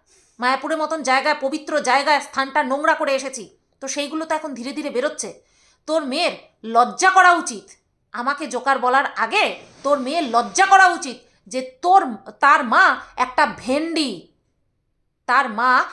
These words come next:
একটা ভেন্ডি। তোর মেয়ের লজ্জা করা উচিত, তোর মেয়েকে বলে দিস। বাদবাকি তোর মেয়েকে,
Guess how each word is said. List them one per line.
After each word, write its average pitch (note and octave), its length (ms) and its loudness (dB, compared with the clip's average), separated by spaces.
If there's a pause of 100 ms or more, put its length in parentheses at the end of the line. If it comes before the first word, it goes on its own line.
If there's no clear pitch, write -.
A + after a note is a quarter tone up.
(100)
একটা - 260 -2 (220)
ভেন্ডি। A#3+ 600 -6 (1080)
তোর C4+ 180 0
মেয়ের D4+ 260 -2 (240)
লজ্জা A3+ 460 0
করা B3+ 220 2
উচিত, F3 260 -10 (160)
তোর B3+ 160 0
মেয়েকে B3+ 480 -8 (100)
বলে A#3+ 220 -2
দিস। E3 260 -12 (280)
বাদবাকি G#3 420 -2
তোর D4+ 200 0
মেয়েকে, D4 380 -4